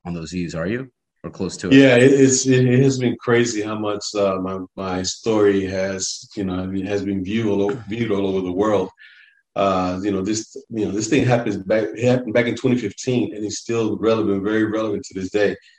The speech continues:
Speaker 2: Uh, I've done all, you know, been all, on all the major, uh, crime shows, uh, and, uh, and I've been interviewed all over the world, and people still are like,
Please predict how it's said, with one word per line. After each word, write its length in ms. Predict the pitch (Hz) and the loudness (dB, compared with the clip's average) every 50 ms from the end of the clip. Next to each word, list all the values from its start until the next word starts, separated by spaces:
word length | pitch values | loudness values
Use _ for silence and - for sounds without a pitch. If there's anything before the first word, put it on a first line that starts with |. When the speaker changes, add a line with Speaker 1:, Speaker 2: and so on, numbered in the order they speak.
| _ _ _ _ _ _ - | _ _ _ _ _ _ -12
Speaker 2:
Uh, 540 | 101 98 95 92 90 90 85 82 82 82 85 - - 95 | -6 -4 -2 0 0 0 -2 -2 -4 -8 -10 -12 -10 -6
I've 280 | 101 101 95 98 95 | -6 -6 -6 -6 -4
done 220 | 95 104 101 98 98 | 0 0 0 0 0
all, 460 | 101 101 101 101 98 98 98 98 - _ _ | 2 2 4 4 4 2 0 -2 -6 _ _
you 80 | - 98 | -8 -6
know, 120 | 92 92 | -6 -2
been 160 | 92 101 98 | 0 0 0
all, 280 | 95 95 98 98 95 - - | 2 0 -2 -2 -4 -6 -8
on 100 | 104 98 | -8 -6
all 220 | 98 98 101 101 98 | -2 0 2 2 2
the 100 | 101 98 | 2 2
major, 580 | 95 101 101 104 - 98 101 95 95 95 - - 98 95 | 2 4 2 2 2 0 0 0 0 -2 -6 -8 -10 -8
uh, 180 | 90 87 90 - | -8 -8 -8 -8
crime 260 | - 117 113 123 123 120 | -2 0 4 4 4 4
shows, 540 | - - 98 92 90 90 92 - - - - - - _ _ _ _ _ - - | 2 0 -2 -4 -4 -6 -10 -12 -14 -14 -14 -18 -20 _ _ _ _ _ -14 -12
uh, 480 | 90 87 87 85 85 85 85 85 82 - - | -10 -10 -8 -10 -10 -10 -12 -14 -16 -12 -8
and, 360 | 107 101 98 98 95 92 95 | -6 -6 -4 -4 -6 -8 -8
uh, 220 | 98 95 90 90 92 90 _ - - | -8 -10 -10 -10 -12 -16 _ -14 -12
and 120 | 98 101 | -10 -8
I've 100 | 101 98 | -4 -2
been 120 | 98 101 104 | 0 0 0
interviewed 440 | 107 104 104 95 95 101 104 98 | 0 0 0 -2 0 0 0 2
all 100 | 98 101 | 2 2
over 100 | 98 92 | 0 0
the 120 | 92 95 95 | -2 -2 -2
world, 420 | 95 101 104 104 104 101 98 95 - _ _ _ _ _ _ _ _ _ - | 0 0 2 2 2 0 0 -2 -8 _ _ _ _ _ _ _ _ _ -8
and 320 | 107 101 98 98 92 90 | -6 -6 -4 -4 -6 -6
people 320 | 90 - 123 110 104 104 101 | -6 -4 -4 -4 -2 -2 -4
still 720 | - - - - 110 110 110 107 104 98 95 92 92 87 | -4 -4 -4 -2 2 4 4 6 4 4 2 0 -4 -6
are 180 | 95 92 95 | -6 -6 -4
like, 220 | 92 90 90 92 | -4 -4 -4 -4